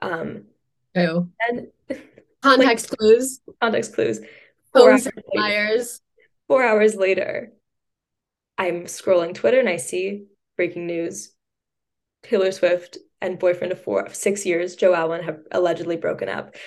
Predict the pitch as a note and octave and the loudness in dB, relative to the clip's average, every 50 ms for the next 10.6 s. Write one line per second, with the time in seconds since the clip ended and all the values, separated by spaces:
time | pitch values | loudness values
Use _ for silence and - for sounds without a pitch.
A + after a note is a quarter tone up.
0 | - - _ - - G3 - - - - - - - - - _ _ _ - - | -20 -20 _ 2 2 2 2 2 -4 -4 -6 -6 -8 -12 -16 _ _ _ -8 -8
1 | C3+ - - - - - - - - - - _ _ - - - - - - - | -8 -8 -8 -10 -10 -10 -10 -14 -14 -16 -20 _ _ -20 -16 -12 -8 -8 -6 -6
2 | - - - - - _ _ _ - - - - _ _ _ _ _ _ _ _ | -8 -10 -12 -16 -18 _ _ _ -20 -20 -20 -20 _ _ _ _ _ _ _ _
3 | _ G3+ G3 F#3+ F#3+ F#3 F#3+ F3+ - - - _ G#3 G#3+ G#3+ A#3 A3+ A3+ A3 G3+ | _ -2 0 0 2 2 2 0 0 -2 -6 _ -4 -2 -2 -2 0 0 0 -2
4 | G3 G3 G3 G3+ G#3+ B3 B3 A3+ A#3 G#3+ G#3+ G#3 A3 A#3+ A3 A3+ A3+ - A#3+ A#3+ | -2 -6 -8 -6 -4 -2 0 2 4 2 2 2 0 0 0 0 0 0 -2 -2
5 | - C4 B3 A#3 A#3+ A#3 A#3 B3 C4 - - - A#3 A3+ G#3+ G3+ G3 G#3+ G#3 G#3 | -2 -4 -2 -2 -4 -6 -6 -8 -14 -10 -6 -4 -2 0 0 0 0 0 -2 -4
6 | B3 B3+ A#3+ A3+ A3 G#3+ - - A#3+ - B3+ B3+ B3 A#3 - E4 C#4+ - - - | -4 -4 -4 -4 -4 -4 -6 -8 -8 -6 -6 -10 -10 -6 -4 -4 -4 -4 -10 -16
7 | - - - _ - - C4 A#3+ B3 A#3+ A#3+ - - - A#3 - - - - - | -20 -20 -18 _ -2 0 0 0 0 -4 -6 -10 -10 -10 -10 -10 -10 -16 -10 -6
8 | A#3 A3+ A3+ A3 A3+ G#3 G#3 G#3 G#3 G3+ A3 A#3 A3 - - A3+ A3 - - - | -6 -4 -4 -4 -4 -4 -4 -4 -2 0 -2 -2 -2 -2 -4 -2 -2 -2 -2 -6
9 | - - - _ D#4 - B3+ A#3 A3+ A3+ A3+ A3+ A#3 A#3+ B3 B3 - - - - | -8 -12 -14 _ -12 -12 -10 -10 -8 -6 -4 -2 -2 -2 -4 -4 -12 -20 -20 -20
10 | - - _ _ - A#3+ - - A3 F#3+ - | -20 -20 _ _ -6 -4 -2 0 -2 -2 -2